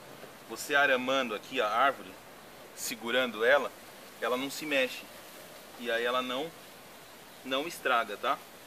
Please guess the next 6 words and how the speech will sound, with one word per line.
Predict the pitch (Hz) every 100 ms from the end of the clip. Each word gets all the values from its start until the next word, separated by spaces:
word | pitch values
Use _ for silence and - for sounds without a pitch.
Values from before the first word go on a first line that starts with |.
| - - - - - - - - -
Depois | 110 - 147 131
aqui | - 165
a | 156
gente | 143 131
vai | 139
preencher, | 131 139 139 - 143